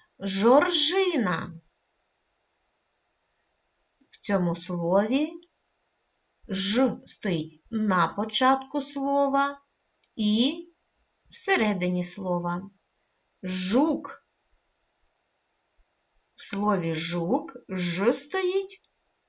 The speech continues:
на початку слова. Жираф.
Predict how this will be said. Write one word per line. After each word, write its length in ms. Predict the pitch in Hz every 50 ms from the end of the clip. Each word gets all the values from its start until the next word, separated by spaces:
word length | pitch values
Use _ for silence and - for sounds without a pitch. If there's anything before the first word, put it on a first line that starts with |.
| _ _ _ _ _ _ _
на 300 | - 240 311 370 359 -
початку 680 | - - 180 180 - - 196 160 135 - - - 190 175
слова. 600 | - - 180 165 156 151 156 160 156 160 180 - - _ _ _ _ _ _ _ _ -
Жираф. 1000 | 190 185 190 185 208 262 302 320 330 311 320 302 269 208 160 143 143 - - -